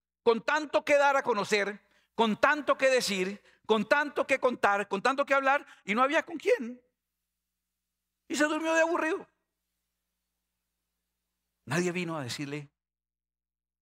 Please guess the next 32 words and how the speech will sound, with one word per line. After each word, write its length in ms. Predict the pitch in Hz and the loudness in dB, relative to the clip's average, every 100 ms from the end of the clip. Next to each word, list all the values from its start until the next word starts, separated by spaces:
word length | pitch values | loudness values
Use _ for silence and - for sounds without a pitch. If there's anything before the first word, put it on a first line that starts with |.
| _ | _
"Señor", 380 | - 110 139 - _ _ _ _ _ _ _ _ _ _ _ _ _ _ _ | -14 -10 -10 -10 _ _ _ _ _ _ _ _ _ _ _ _ _ _ _
porque 160 | 117 127 | -14 -6
yo 60 | 151 | -4
me 60 | |
imagino 280 | 147 139 156 | -4 -4 -4
donde 160 | 143 113 | -6 -8
estuvieras 500 | - 117 123 135 - | -8 -6 -4 -4 -4
tú 240 | 151 120 | -4 -4
o 40 | |
yo, 180 | 107 120 | -6 -8
estuviéramos 420 | 131 110 113 127 | -8 -6 -4 -4
allí 180 | 110 107 | -8 -8
en 60 | 117 | -8
eso. 260 | 113 113 - _ _ _ | -12 -14 -20 _ _ _
¿Te 80 | - | -16
imaginas? 320 | 104 143 262 202 214 175 _ _ _ _ _ _ _ _ _ _ _ _ | -12 -12 -12 -12 -14 -14 _ _ _ _ _ _ _ _ _ _ _ _
El 100 | 139 | -10
Señor 400 | 123 127 131 156 | 4 4 4 2
ahí. 260 | 160 170 175 | 2 0 -4
¿Usted 180 | - 185 | -12 -4
cree 140 | 233 226 | -2 0
que 80 | |
lo 60 | 185 | 4
dejamos 200 | 196 226 | 4 4
dormir? 320 | 190 220 269 _ _ _ _ _ _ _ _ _ _ | -2 -2 -6 _ _ _ _ _ _ _ _ _ _
No, 180 | - 320 - _ - | -8 -4 -4 _ -14
no 160 | 254 226 | -8 -4
hay 80 | |
manera 340 | 233 254 269 254 | 0 0 -2 -4
de 100 | 202 | -6
que 140 | 170 | -4
duerma. 260 | 190 - | -4 -6